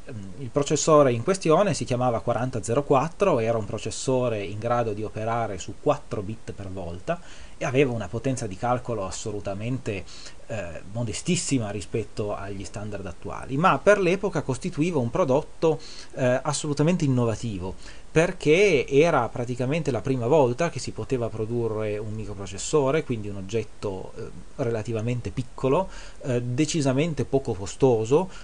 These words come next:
eh, producibile in grandi quantità, programmabile e in grado di effettuare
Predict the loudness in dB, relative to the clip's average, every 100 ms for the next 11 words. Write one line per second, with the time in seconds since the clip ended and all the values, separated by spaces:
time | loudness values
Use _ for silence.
0 | -10 -8 -2 2 2 0 0 2 4 4
1 | 2 0 -2 -2 -2 -2 2 4 4 0
2 | -2 -6 -6 -6 -4 -2 -4 -6 -12 -4
3 | 4 4 4 0 -2 -4 -4 -2 -2 -4
4 | -10 -12 -12 -8 2 2 4 4 4 4
5 | 2 2 2 0 0 2 4 4 2 -2